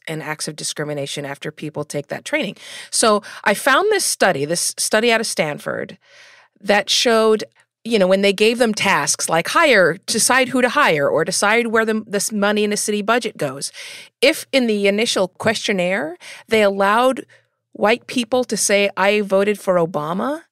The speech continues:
they were significantly more likely to do discriminatory things. They were significantly more likely to hire the white person instead of the black person, significantly more likely to allocate money to,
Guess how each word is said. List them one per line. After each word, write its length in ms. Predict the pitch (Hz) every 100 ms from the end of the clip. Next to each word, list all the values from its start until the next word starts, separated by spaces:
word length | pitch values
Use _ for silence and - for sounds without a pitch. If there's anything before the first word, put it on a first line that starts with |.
| _ _ - _
they 280 | 175 277 370
were 160 | 349
significantly 1080 | 302 320 269 240 247 277 302 - 254 226 226
more 240 | 214 208
likely 500 | 196 190 190 190 175
to 140 | 170 185
do 180 | 170
discriminatory 720 | 170 175 - 160 156 - 151 139
things. 340 | 135 117 -
They 80 | 156
were 80 | 156
significantly 840 | - 165 170 196 254 254 240 233
more 180 | 233 214
likely 300 | 208 196 196
to 80 | 190
hire 380 | 185 185 180
the 60 | 170
white 240 | 165 170
person 260 | - 170 170
instead 200 | 160 160
of 60 | 160
the 60 |
black 240 | 190 196 -
person, 320 | 180 185 180 - - -
significantly 720 | - 202 226 269 247 233 214
more 180 | 202 185
likely 300 | 180 180 180
to 120 | 170
allocate 440 | 160 170 - 165 170
money 260 | 156 156
to, 380 | 151 165 156